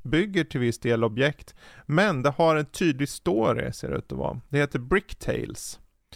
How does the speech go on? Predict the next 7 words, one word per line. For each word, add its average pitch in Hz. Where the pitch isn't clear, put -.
Eh, 110
pusseläventyr, 139
eh, 117
och, -
eh, 113
har 123
liksom 117